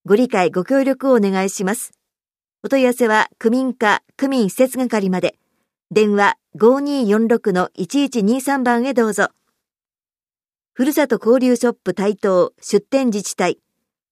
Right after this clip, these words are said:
出店日程自治体は、令和二年一月九日木曜日から十四日火曜日まで、青森県黒石市。一月十六日木曜日から二十一日火曜日まで、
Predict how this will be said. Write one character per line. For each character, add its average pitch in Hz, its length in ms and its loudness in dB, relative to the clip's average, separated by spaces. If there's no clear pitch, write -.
出 226 140 -6
店 277 280 -4
日 285 140 -8
程 190 340 0
自 185 200 -8
治 - 80 -20
体 214 220 0
は、 190 180 -2
令 262 240 4
和 220 120 0
二 226 140 2
年 185 260 -2
一 202 220 -6
月 277 180 -6
九 247 240 0
日 240 220 0
木 220 240 -2
曜 262 160 4
日 214 100 -4
か 185 120 -4
ら 170 200 0
十 254 180 -2
四 254 140 4
日 196 160 -8
火 196 120 -6
曜 233 200 4
日 190 80 -2
ま 170 120 -2
で、 165 200 -2
青 214 180 2
森 262 240 0
県 165 240 -2
黒 240 240 2
石 247 200 -4
市。 - 200 -10
一 233 180 -4
月 285 220 -4
十 262 180 0
六 254 220 0
日 247 200 -4
木 233 240 0
曜 269 160 4
日 233 120 -2
か 208 100 -6
ら 185 240 0
二 254 140 0
十 254 200 4
一 208 140 -2
日 202 200 0
火 202 120 -8
曜 240 220 4
日 196 80 0
ま 165 120 -2
で、 165 200 -4